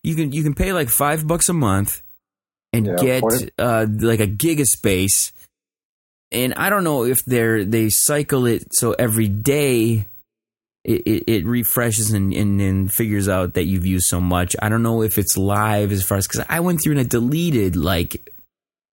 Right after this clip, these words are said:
Speaker 1: a ton of notes today. So tomorrow when I get up and I check this fucking thing and it still says eighty percent, I'm gonna be like, "You're full of fucking shit."
Speaker 2: I think it's for the month because it's five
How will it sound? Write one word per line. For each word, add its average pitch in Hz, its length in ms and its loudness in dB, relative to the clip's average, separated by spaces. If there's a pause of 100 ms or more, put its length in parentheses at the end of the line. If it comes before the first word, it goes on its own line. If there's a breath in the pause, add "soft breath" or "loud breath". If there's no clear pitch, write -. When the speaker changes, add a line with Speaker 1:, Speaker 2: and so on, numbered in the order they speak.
(420)
Speaker 1:
a 131 60 -2
ton 190 480 0
of 123 300 0
notes 147 320 0
today. 90 380 0 (360 loud breath)
So 143 140 0
tomorrow 170 400 2
when 156 120 2
I 139 60 2
get 135 200 2
up 131 140 0
and 127 100 2
I 117 60 2
check 135 320 -2
this 104 180 0
fucking 95 340 0
thing 92 300 2
and 98 100 2
it 92 60 0
still 131 220 0
says 110 180 2
eighty 113 300 2
percent, 110 640 0
I'm 113 140 0
gonna 113 140 2
be 117 120 2
like, 104 240 2
"You're 120 160 0
full 113 260 0
of 107 80 -4
fucking 113 340 0
shit." - 420 -2 (720)
Speaker 2:
I 127 120 2
think 135 240 0
it's 127 140 0
for 117 200 -2
the 101 80 0
month 92 540 0 (400)
because 104 300 0
it's 101 180 -2
five 107 440 0